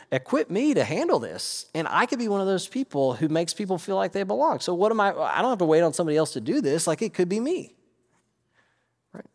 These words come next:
Okay, so how am I helping? I wanna be a person filled with the Holy Spirit and wisdom that can help my church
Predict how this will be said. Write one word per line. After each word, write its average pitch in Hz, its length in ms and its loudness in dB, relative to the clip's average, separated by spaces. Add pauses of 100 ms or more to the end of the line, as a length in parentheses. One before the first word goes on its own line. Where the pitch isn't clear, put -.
Okay, 110 220 -4 (220)
so 87 320 -4 (340)
how 139 160 2
am 143 100 0
I 127 80 -2
helping? 104 340 -6
I 135 120 0
wanna 156 160 2
be 143 100 2
a 117 40 0
person 104 600 -8 (840)
filled 151 240 4
with 135 140 -2
the 113 80 -6
Holy 107 240 -4
Spirit - 480 -6
and 90 180 -12
wisdom 85 340 -8
that 80 100 -12
can 92 120 -12
help 107 280 -6
my 101 120 -6
church - 680 -12